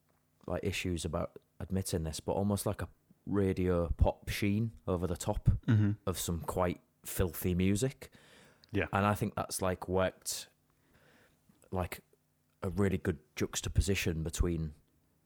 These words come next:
Speaker 1: the actual gnarly live guitars that we have,
Speaker 2: Mm.
Speaker 1: but also really tightening that up and making it something that can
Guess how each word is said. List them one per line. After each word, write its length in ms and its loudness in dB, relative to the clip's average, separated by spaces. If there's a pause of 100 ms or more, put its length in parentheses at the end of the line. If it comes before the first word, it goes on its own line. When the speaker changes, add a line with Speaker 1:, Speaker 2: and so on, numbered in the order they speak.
(140)
Speaker 1:
the 80 2
actual 560 -2 (320)
gnarly 680 2 (220)
live 500 -2
guitars 600 0
that 120 -8
we 100 -2
have, 440 -2 (180)
Speaker 2:
Mm. 300 -2
Speaker 1:
but 100 0
also 540 2 (440)
really 300 2
tightening 480 -2
that 140 -2
up 300 -2 (280)
and 180 -2
making 340 -2
it 140 -6
something 440 -2
that 140 -4 (420)
can 440 -2